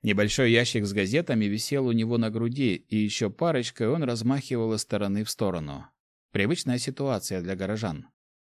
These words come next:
Каждый раз, когда город выпускал очередную газету, на улице появлялись вот такие мальчишки.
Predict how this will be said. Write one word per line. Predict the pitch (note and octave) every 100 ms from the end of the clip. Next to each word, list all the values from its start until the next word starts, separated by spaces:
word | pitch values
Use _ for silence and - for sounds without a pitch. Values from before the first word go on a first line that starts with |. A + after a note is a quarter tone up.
| _ _
Каждый | - G2+ F#2 G#2
раз, | B2+ C3+
когда | G#2+ F#2+ G2
город | F#2 B2 A#2
выпускал | A2 G2+ G#2+ - A#2 G#2
очередную | F#2 G#2 G2 A2 G#2+ F#2+
газету, | F#2+ A#2 D3+ F#2+ D#2 - _
на | - G2
улице | D3 F3 - C3
появлялись | B2 A#2 G#2+ D3 D3+ C3
вот | B2+ A#2+
такие | A2 - A#2+ A2
мальчишки. | A#2 B2 G#2 F2 - C2+